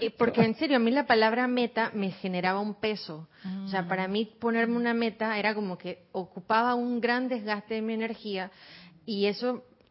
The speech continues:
Speaker 1: me generaba rechazo y por ende he dejado
Speaker 2: Ujú.
Speaker 1: pasar mil quinientas oportunidades. Entonces, se me presentó una oportunidad y yo quería hacer un súper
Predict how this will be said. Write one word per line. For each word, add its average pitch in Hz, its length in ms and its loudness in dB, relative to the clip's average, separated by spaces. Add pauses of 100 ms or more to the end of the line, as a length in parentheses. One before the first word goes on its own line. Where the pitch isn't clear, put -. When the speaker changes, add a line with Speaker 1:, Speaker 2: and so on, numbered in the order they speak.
(260)
Speaker 1:
me 185 220 -2
generaba 175 500 0
rechazo 208 520 -2
y 185 100 -8
por 175 220 0
ende 233 440 2
he - 20 2
dejado 190 340 0
Speaker 2:
Ujú. 202 80 -6
Speaker 1:
pasar 180 280 -2
mil 202 200 -2
quinientas 208 440 -2
oportunidades. 170 1000 -6 (520)
Entonces, 294 680 -2 (540)
se 208 100 -4
me 202 100 0
presentó 208 420 -4
una 254 140 0
oportunidad 262 800 0 (640)
y 226 260 -2 (320)
yo 214 220 2
quería 247 160 2
hacer 233 200 0
un 233 140 0
súper 208 640 -4